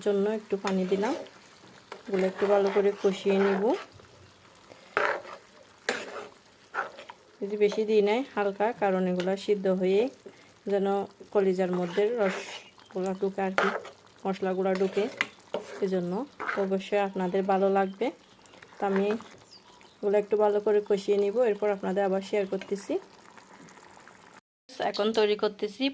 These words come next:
পোলাও। তো পোলাওর জন্য এখানে নিয়ে নিলাম টমেটো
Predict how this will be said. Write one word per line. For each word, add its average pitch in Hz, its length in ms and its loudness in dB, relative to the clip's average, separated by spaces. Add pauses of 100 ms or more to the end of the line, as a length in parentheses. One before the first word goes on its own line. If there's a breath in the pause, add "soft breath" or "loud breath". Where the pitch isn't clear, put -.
পোলাও। 202 280 6 (600 soft breath)
তো - 60 -6 (100)
পোলাওর 208 420 0
জন্য 208 200 2 (140)
এখানে 214 280 0 (240)
নিয়ে 208 240 0
নিলাম 208 300 2 (1040 loud breath)
টমেটো 202 340 -2